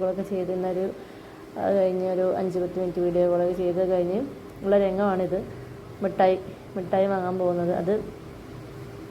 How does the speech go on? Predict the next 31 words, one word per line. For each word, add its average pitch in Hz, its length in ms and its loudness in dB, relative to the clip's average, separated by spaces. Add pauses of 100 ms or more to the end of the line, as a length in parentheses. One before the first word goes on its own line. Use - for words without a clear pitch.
(160)
ഞാൻ 196 120 4 (120)
വേറെ 190 140 4 (100)
സെപ്പറേറ്റ് 190 380 2 (100)
വീഡിയോ 196 220 6
ഇട്ടതുകൊണ്ട് 190 420 2 (100)
ഞാൻ 185 140 2
അത് 202 80 -2 (100)
ഫുള്ളായിട്ട് 180 400 2
ഇതിൽ 196 240 0
കാണിക്കുന്നില്ല. 180 480 0
just - 260 -4
ഒരു 208 100 6 (640)
ചെറിയ 190 240 6 (120)
പോർഷനാണ് 202 640 2
ഇതിൽ 185 100 2 (100)
കാണിക്കുന്നത്. 180 560 0
ഇപ്പാനൊരു 190 420 4 (360)
രക്ഷയില്ല, 226 640 4 (120)
ഇപ്പാനെ 202 260 2 (100)
പറഞ്ഞു 196 220 0
വിടാതെ 190 300 4 (720)
കൊണ്ടുവന്ന 190 540 4
രംഗമാണ് 190 400 2
അത്. 175 120 0 (800)
അത് 196 120 -4 (100)
കഴിഞ്ഞ് 220 340 4
ഞങ്ങൾ 208 180 2 (520)
ചായയും 196 360 4
കടിയും 190 240 2
കഴിക്കുന്നു. 175 420 0
അപ്പം 180 180 -2